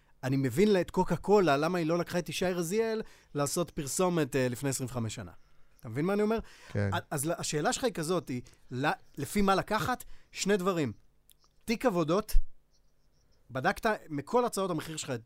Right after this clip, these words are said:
Speaker 1: תיק העבודות, תיק העבודות שהכי קסם לאוזניך, והדבר השני הוא, חד משמעית, שירות. אם הבן אדם עומד לצדך בשעות לא שעות,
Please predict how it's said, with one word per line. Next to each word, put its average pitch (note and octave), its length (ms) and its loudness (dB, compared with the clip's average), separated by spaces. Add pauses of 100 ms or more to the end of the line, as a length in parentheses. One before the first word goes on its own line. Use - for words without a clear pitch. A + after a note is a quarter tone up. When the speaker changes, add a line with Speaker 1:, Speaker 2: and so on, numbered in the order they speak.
(100)
Speaker 1:
תיק D#3+ 180 -6
העבודות, B2 600 -4 (540)
תיק G3+ 160 -2
העבודות C#3+ 320 0
שהכי C#3 240 -4
קסם C#3+ 400 -2
לאוזניך, B2+ 480 -4 (960)
והדבר A#2 1400 -8
השני F#3+ 340 -2
הוא, A#3+ 200 0 (220)
חד G#3 400 -4
משמעית, B2+ 520 -6 (160)
שירות. - 520 -14 (600)
אם F#3 140 2
הבן C3 220 0
אדם B2 340 -2 (520)
עומד D3+ 280 -4
לצדך D#3 580 -2
בשעות F#3 440 -4
לא F#3 100 -4
שעות, C#3 460 -6